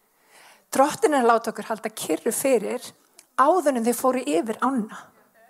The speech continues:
Áður en við förum yfir, þá þurfum við að vera kyrr. Hann lætur mig hvílast.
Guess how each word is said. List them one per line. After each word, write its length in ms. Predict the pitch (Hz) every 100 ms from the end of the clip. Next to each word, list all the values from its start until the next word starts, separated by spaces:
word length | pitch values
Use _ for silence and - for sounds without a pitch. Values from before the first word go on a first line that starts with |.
| _ _ _ _ _ _ _ _ _ _ _ _ _ _ _ _ -
Áður 400 | 311 370 370 349
en 120 | 330
við 140 | 330
förum 260 | - 339 359
yfir, 360 | 285 185 196 - - _ _ _ - _ _ -
þá 60 |
þurfum 240 | 233 233 208
við 40 |
að 80 | 208
vera 180 | 214 -
kyrr. 260 | 311 208 - - _ _ _ _ _ _ _ _ _ -
Hann 180 | 262 254
lætur 540 | 302 349 311 - 240 208
mig 140 | 208
hvílast. 760 | - 247 185 - - - -